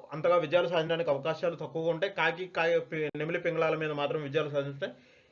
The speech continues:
ఎర్రడేగ అనేది, ఎర్రడేగలో లైట్ కోడి చూపు ఉన్నవి ప్రతి ఏ కోడి మీదైనా విజయం సాధించడానికి అవకాశాలు ఎక్కువగా ఉంటాయి ఈ శుక్రవారం రోజు.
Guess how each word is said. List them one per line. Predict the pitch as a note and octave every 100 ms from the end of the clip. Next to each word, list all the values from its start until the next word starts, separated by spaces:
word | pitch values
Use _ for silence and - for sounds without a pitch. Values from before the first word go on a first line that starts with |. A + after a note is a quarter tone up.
| -
ఎర్రడేగ | D3+ F#3+ A3 G3+
అనేది, | F#3+ F#3 G#3+ E3+ E3 F#3+ - _ _ - - _ -
ఎర్రడేగలో | D3+ F#3+ G#3 G#3
లైట్ | F#3 E3+
కోడి | - G3+ G3+ F3
చూపు | G3
ఉన్నవి | F#3+ G3 F3+ D3+
ప్రతి | F3 - F#3 F3
ఏ | G3+
కోడి | G#3 G3 F#3
మీదైనా | E3+ E3+ F3+ A3+
విజయం | E3 F3
సాధించడానికి | F3 D#3+ D3 D3+ D3 G#3 - - _ - -
అవకాశాలు | D#3+ F3 D#3+ F#3+
ఎక్కువగా | G#3 C#3+ F3+ F3
ఉంటాయి | D#3 C#3+ A3
ఈ | F3+
శుక్రవారం | C#3 B2+ D#3 C#3+ C3+
రోజు. | B2 -